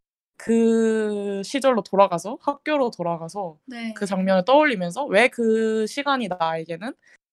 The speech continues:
Speaker 1: 공포스러웠고 또 그 공포를 이겨낼 수 힘이 되는 원동력이 되었는지에 대한
Speaker 2: 어.
Speaker 1: 글을 써보았습니다.
Speaker 2: 어, 너무 궁금하네요.
Speaker 1: 네.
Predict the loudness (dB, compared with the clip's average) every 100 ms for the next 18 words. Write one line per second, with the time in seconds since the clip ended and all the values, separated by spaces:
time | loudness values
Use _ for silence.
0 | _ _ -2 0 0 0 0 0 -2 -6
1 | -10 -8 -10 -8 -6 -4 -2 -4 -2 -4
2 | -4 -6 -10 -10 -12 -8 -6 -4 -2 -4
3 | -2 -2 -4 -6 -2 0 0 -4 -4 -6
4 | -6 -10 -6 -4 -2 -4 -8 -4 -2 0
5 | -2 0 0 0 -4 -6 -16 -14 -12 -12
6 | -14 -14 -16 -14 -16 -16 4 10 10